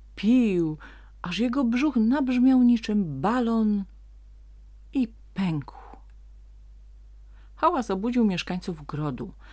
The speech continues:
Nad brzegiem Wisły unosił się smród siarki, a w powietrzu fruwały kawałki smoczej skóry. Zapanowała radość. Wiwatujący tłum wziął na ramiona skromnego szewca i obniósł go wokół zamku.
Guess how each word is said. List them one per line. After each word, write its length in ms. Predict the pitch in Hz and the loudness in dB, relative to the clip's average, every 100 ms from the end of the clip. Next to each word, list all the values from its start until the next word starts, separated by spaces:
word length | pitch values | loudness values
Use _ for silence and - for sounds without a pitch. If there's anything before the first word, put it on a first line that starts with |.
| - - | -14 -4
Nad 180 | 160 156 | -2 0
brzegiem 460 | 160 175 180 160 | -2 -4 -2 -4
Wisły 420 | 143 202 - 196 | -4 -6 -4 -2
unosił 420 | 175 160 165 - 165 | -2 -4 -6 -6 -6
się 200 | - 151 | -6 -8
smród 480 | - 147 151 156 | -8 -6 -6 -8
siarki, 640 | - - 156 160 - 214 262 - - - | -10 -8 -8 -8 -10 -10 -10 -14 -20 -14
a 60 | 147 | -14
w 120 | - | -8
powietrzu 460 | 160 160 277 - | -6 -4 -6 -6
fruwały 480 | 269 - 147 165 202 | -8 -8 -8 -6 -6
kawałki 460 | - 147 151 151 151 | -8 -8 -8 -10 -12
smoczej 400 | - 143 - 143 | -10 -10 -10 -12
skóry. 420 | - - 117 - - - - - - - - - - - - - - 202 | -14 -16 -16 -16 -18 -20 -20 -20 -20 -20 -20 -20 -20 -20 -20 -20 -16 -6
Zapanowała 800 | 196 190 180 175 165 170 165 | -6 -4 -4 -4 -4 -2 -4
radość. 680 | 156 165 156 135 135 - - - - - - - | -4 -6 -8 -10 -12 -18 -20 -20 -20 -20 -16 -8
Wiwatujący 720 | 170 156 156 160 160 156 156 | -4 -2 -2 -4 -4 -4 -8
tłum 380 | - - 175 160 - - | -6 -6 -4 -4 -8 -8
wziął 400 | 156 185 160 151 | -4 -2 -2 -4
na 160 | 147 | -6
ramiona 400 | 147 147 180 165 | -6 -6 -4 -6
skromnego 680 | 151 - - 147 160 180 151 | -8 -12 -8 -6 -6 -8 -10
szewca 460 | - 311 - 208 | -10 -10 -6 -4
i 300 | 202 - 180 - - - | -4 -6 -8 -10 -18 -6
obniósł 600 | 311 247 240 233 - 165 | -4 2 4 2 0 -4
go 240 | 156 170 156 | -2 -2 -2
wokół 360 | 151 147 143 | -6 -6 -10
zamku. 560 | 135 139 131 - - | -8 -8 -10 -12 -16